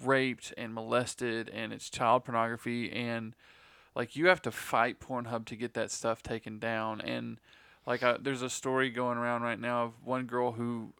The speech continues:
whose sexual abuse was posted on there. The, her, um, her attacker saw it,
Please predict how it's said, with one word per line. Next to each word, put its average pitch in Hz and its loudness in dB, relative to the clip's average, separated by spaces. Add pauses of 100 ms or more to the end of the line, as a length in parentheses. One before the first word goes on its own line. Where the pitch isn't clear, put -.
(160)
whose 120 -2 (100)
sexual 127 0
abuse 120 -2
was 110 -8
posted 123 0
on 113 4
there. 113 -2 (600)
The, 110 2
her, 120 0 (140)
um, 117 -4 (1040)
her 131 2
attacker 127 4
saw 131 6
it, 107 -2